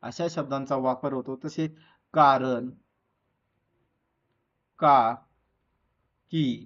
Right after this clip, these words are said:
कारण की, तसेच म्हणून, यास्तव,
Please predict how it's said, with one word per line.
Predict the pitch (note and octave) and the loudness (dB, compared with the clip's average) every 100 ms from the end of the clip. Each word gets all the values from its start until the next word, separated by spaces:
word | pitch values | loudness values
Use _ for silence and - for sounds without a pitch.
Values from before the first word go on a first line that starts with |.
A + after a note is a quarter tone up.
| - _ _ _ _ _ _ _ - | -20 _ _ _ _ _ _ _ 2
कारण | D3 D3+ D#3+ E3+ C#3 | 4 6 4 2 0
की, | A2+ G2+ G2+ _ _ _ _ _ | -6 -10 -12 _ _ _ _ _
तसेच | D3 - D#3+ D#3 | -10 -4 -4 -4
म्हणून, | D#3 B2 C3 D3 D3 C3 A#2+ A#2 - _ _ _ _ _ _ _ _ _ _ _ _ _ _ _ _ _ | -8 -12 -8 -6 -4 -4 -6 -10 -18 _ _ _ _ _ _ _ _ _ _ _ _ _ _ _ _ _
यास्तव, | - B2 C#3 C#3 - _ - C3+ A2 | -14 -6 -4 -4 -8 _ -6 -4 -4